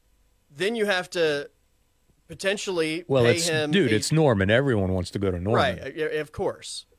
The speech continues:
Speaker 1: <laughs> And then you have to pay him a certain amount of money, I would assume, to, to make it a, a viable option in comparison to the others. And then you have to navigate the numbers potentially because,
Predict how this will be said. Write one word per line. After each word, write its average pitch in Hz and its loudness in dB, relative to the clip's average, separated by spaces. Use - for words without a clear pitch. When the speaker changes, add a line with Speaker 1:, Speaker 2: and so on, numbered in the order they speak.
Speaker 1:
<laughs> - -10
And 196 0
then 254 4
you 254 4
have 220 2
to 208 -4
pay 214 0
him 202 0
a 170 0
certain 190 -4
amount 170 -2
of 139 -6
money, 160 0
I 143 0
would 135 -4
assume, 131 -6
to, 135 -6
to 147 -10
make 135 -4
it 131 -6
a, 123 -4
a 131 -8
viable 131 -4
option 123 -6
in 123 -10
comparison 120 -8
to 107 -16
the 101 -12
others. 98 -14
And 190 -2
then 247 4
you 240 4
have 214 0
to 196 0
navigate 185 -2
the 165 -2
numbers 165 -2
potentially 143 -6
because, 135 -4